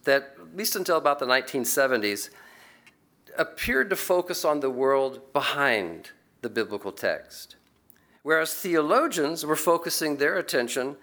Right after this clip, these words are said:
on some aspect of the world in front of the biblical text. The world behind refers to the lived context of the people who produced it.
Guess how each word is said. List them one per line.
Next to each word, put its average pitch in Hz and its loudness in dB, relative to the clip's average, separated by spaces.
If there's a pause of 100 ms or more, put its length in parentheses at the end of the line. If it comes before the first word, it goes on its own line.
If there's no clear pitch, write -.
(340)
on 156 4
some 165 2 (140)
aspect 156 0
of 143 -6
the 147 -2
world 135 2 (260)
in 190 2
front 220 0
of 107 0 (220)
the 127 -4
biblical 107 -4
text. - -4 (1200)
The 139 0
world 175 2
behind 196 0 (500)
refers 170 4
to - -4
the 156 4
lived 165 2
context 147 0
of 135 -6
the 131 -6
people 131 -8
who 131 -10
produced 110 -6
it. 76 -12